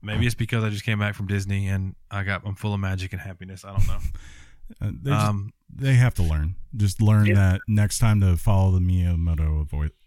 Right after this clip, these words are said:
Speaker 2: advice, right? You know, delay it, 'cause a bad game is gonna be perceived bad forever,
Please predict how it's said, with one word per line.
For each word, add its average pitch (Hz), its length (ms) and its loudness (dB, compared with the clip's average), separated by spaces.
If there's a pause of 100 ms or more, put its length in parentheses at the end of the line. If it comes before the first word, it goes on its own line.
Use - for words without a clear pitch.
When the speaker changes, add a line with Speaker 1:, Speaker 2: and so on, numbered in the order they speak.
Speaker 2:
advice, 80 480 -2
right? 78 220 -2 (1160)
You 90 160 2
know, 76 180 0 (100)
delay 95 300 2
it, 73 140 -8 (520)
'cause 90 180 2
a 87 40 0
bad 92 280 2
game 85 360 -2
is 80 120 -4
gonna 82 200 -2
be 82 80 -2
perceived 80 440 -2
bad 76 240 -6
forever, 73 580 -6